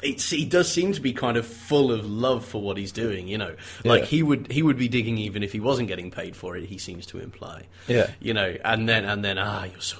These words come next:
Speaker 1: beautiful." I j-, I, I don't know, there's,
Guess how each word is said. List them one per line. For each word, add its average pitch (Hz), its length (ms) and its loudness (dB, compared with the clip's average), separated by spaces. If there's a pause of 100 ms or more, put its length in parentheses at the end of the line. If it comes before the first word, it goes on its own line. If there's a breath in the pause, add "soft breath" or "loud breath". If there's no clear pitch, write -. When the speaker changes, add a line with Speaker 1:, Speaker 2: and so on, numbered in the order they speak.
Speaker 1:
beautiful." - 600 -10 (200 loud breath)
I 113 80 2
j-, 123 180 4
I, 120 160 4 (300)
I 143 100 4
don't 180 140 2
know, 170 180 6
there's, 123 300 -4